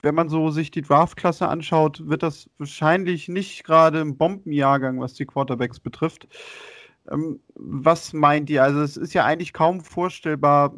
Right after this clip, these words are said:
auch mit seiner Vergangenheit, dass er sich auf die Bank setzen wird ein zweites Jahr und die Nummer zwei ist.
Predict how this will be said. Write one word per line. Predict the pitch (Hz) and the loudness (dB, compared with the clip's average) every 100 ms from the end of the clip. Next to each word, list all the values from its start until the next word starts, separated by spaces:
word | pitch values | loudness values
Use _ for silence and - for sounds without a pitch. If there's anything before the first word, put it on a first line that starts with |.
| - | -6
auch | 135 135 _ | -4 -4 _
mit | - 92 92 131 _ | -20 -12 -10 -10 _
seiner | - 135 139 143 | -4 0 2 0
Vergangenheit, | 151 143 135 151 147 139 131 - _ | -2 -2 -2 -2 0 0 -2 -10 _
dass | - 131 | -8 -6
er | - 139 135 | 0 2 2
sich | 127 143 - - - | 0 -4 -6 -14 -4
auf | 131 | -4
die | - | -2
Bank | - 135 151 | 0 0 0
setzen | 147 139 - 143 | -2 -2 -2 -4
wird | 135 127 135 | -2 -2 -6
ein | |
zweites | - 131 123 131 127 | -2 2 2 0 -4
Jahr | 135 123 | 2 2
und | 120 123 | 2 -4
die | |
Nummer | 127 127 | -2 -2
zwei | 120 - 131 139 | -4 2 4 4
ist. | 131 - - | 2 -2 -12